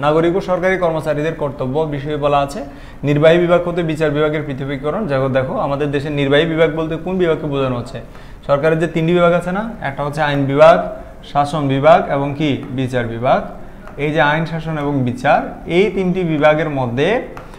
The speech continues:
যেটা আইন বিভাগ আছে সেটা সংসদ বা আইনসভা জানে, আর নির্বাহী বিভাগ হচ্ছে শাসন বিভাগটা। শাসন বিভাগকে কিও বলা হয়? শাসন বিভাগকে নির্বাহী বিভাগও বলা হয়ে থাকে। আচ্ছা, বিচার বিভাগ বাকিটা। এবার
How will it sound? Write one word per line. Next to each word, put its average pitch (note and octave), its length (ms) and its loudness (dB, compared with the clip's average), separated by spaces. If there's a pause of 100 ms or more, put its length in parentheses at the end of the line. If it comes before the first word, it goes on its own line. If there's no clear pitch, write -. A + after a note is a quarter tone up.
(200)
যেটা D3 240 4
আইন D3+ 360 2
বিভাগ D3 340 4
আছে F3 240 -2
সেটা E3+ 440 4 (500)
সংসদ D3+ 360 -2
বা C3+ 140 2
আইনসভা C#3 400 0
জানে, B2 260 -2
আর C3+ 120 2
নির্বাহী D3 360 2
বিভাগ E3 360 0
হচ্ছে G#3+ 200 -4
শাসন C#3 400 -4
বিভাগটা। A#2 440 -6
শাসন D3 320 -8
বিভাগকে D3+ 280 -4
কিও E3 280 -2
বলা D#3+ 200 4
হয়? E3+ 240 4 (500)
শাসন C#3 280 -6
বিভাগকে B2+ 340 -2
নির্বাহী B2 520 0
বিভাগও A#2+ 480 -2
বলা B2+ 300 0
হয়ে B2 320 0
থাকে। A#2+ 260 -8 (480)
আচ্ছা, B2 260 -6
বিচার C#3+ 340 2
বিভাগ B2+ 320 2
বাকিটা। A#2+ 360 -2 (300)
এবার F3 280 2